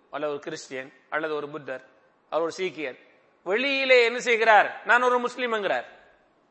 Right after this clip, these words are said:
வெளியில முஸ்லிம், உள்ளே குஃபுர். இந்த, இதுக்கு என்ன சொல்றது? நிஃபாக்குல் இஅ்திகாதி. உள்ளே குஃப்ரையும் வெளியிலே இஸ்லாத்தையும். "வ இதா லகுல் லதீன ஆமனு காலு ஆமன்னா."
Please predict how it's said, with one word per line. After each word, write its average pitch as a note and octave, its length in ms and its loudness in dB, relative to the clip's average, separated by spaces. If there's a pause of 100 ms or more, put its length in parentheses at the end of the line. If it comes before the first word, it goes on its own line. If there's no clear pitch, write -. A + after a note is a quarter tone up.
(520)
வெளியில B3+ 420 0 (300)
முஸ்லிம், C#3+ 320 -14 (340)
உள்ளே B3 360 4
குஃபுர். A3 360 -8 (360)
இந்த, F3 280 -2
இதுக்கு G#3 220 -2
என்ன A#3 120 0
சொல்றது? F#3+ 400 -4 (380)
நிஃபாக்குல் G3 520 0
இஅ்திகாதி. C#3 840 -8 (760)
உள்ளே A3 360 0
குஃப்ரையும் A3 480 0
வெளியிலே A3 400 2
இஸ்லாத்தையும். F3+ 420 0
"வ D#3 40 -4
இதா G3+ 200 4
லகுல் F#3+ 280 -4
லதீன G3 280 -2
ஆமனு F#3+ 400 -2
காலு F#3 300 2
ஆமன்னா." F3+ 500 2